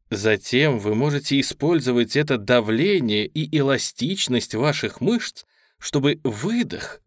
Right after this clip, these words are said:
произошёл сам по себе. Выдох является рефлекторным. Не нужно напрягаться. Расслабьтесь и отпустите. И воздух выйдет наружу сам по себе. Попробуйте прямо сейчас.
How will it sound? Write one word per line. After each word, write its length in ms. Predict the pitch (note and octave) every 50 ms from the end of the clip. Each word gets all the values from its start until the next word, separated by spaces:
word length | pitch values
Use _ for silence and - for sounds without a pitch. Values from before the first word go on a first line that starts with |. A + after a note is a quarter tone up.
| _ _
произошёл 720 | - A#2 A#2+ B2 A#2 G#2 A2 G#2 - - - C3+ E3+ F3+ - _
сам 380 | - - - - A#2 G#2 G2+ F#2+
по 120 | - B2
себе. 440 | - - G#3 G#3 E3 - - - _ _ _ _ _ _ _ _ _ _ _ -
Выдох 640 | A#2 G#2 G2+ A2+ E3 F#3+ - - - - - - _ _ _ _
является 800 | - A#2 A#2+ A2+ G#2 G2+ G#2 G2 G2 F#2 - - - B2 C3+ D3+ _ _ - -
рефлекторным. 880 | A2+ A2 G2 - - D3 D3+ - - A#3 G3+ - - F#2+ - - _ _ _ _ _ _ _ _ _ _ -
Не 280 | - B2 A#2+ B2+ C#3 C3
нужно 320 | A#2 A2 G2+ F#2+ A2+ A#2
напрягаться. 760 | B2 B2+ - - E3+ E3+ E3+ B2 - - - - - - _ _ _ _ _ _ _ -
Расслабьтесь 960 | A2 G#2+ G#2 - - - - C3 F3 F#3 E3 - - - - - - - _ _ _ _ _ -
и 80 | A2
отпустите. 840 | A2+ G#2+ - - E3+ D#3 - - - A#3+ A3+ - - - - - _ _ _ _ _ _ _ _ _ -
И 120 | - C3 A#2+
воздух 600 | G#2+ A#2+ F#3 A3+ A#3 F#3+ A#2 G#2+ A#2 A2 - A2+
выйдет 420 | A2 D#3+ G#3 G3+ D#3+ D#3 C#3+ C3+
наружу 460 | B2+ A#2 A2+ C3+ G#3 A3+ G3 F3 C#3
сам 300 | G#2+ - - A#2+ A2 A2
по 120 | G#2 - A#2
себе. 440 | - - G3+ F#3+ - E2 - - _ _ _ _ _ _ _ _ _ _ _
Попробуйте 540 | - A#2+ B2 - A#3 C4+ B3+ C4+ B3 - B3
прямо 240 | - B3 A#3+ A#3 A3+
сейчас. 500 | - - - - - - - - -